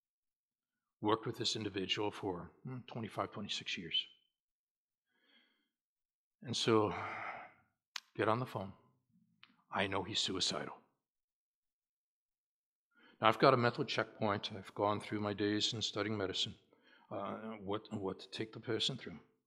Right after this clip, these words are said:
And so I begin to work with the individual. But he needs a but God in his life. We've got a downward trajectory happening. He needs a but God moment in order to reverse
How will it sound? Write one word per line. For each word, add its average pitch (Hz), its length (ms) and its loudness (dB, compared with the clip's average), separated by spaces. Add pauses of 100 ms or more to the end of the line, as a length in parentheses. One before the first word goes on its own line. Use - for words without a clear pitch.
(640)
And 110 160 0
so 110 300 6
I 110 60 8
begin 113 340 0
to 147 80 -2
work 113 320 4
with 101 160 -10
the 104 100 -8
individual. 95 600 -8 (1120)
But 127 100 2
he 135 160 0
needs 135 280 2
a 120 60 0
but - 380 0
God - 400 2 (320)
in 95 60 -4
his - 180 4
life. - 400 -10 (1000)
We've 110 180 0
got 120 180 8
a 113 40 0
downward 143 480 10
trajectory 110 560 0
happening. 85 500 -6 (920)
He 180 240 4
needs 131 640 4 (160)
a 95 80 4 (180)
but 151 420 8
God 147 360 12 (120)
moment 120 720 8 (1080)
in 123 140 6
order 131 280 12
to 131 160 4
reverse 113 720 10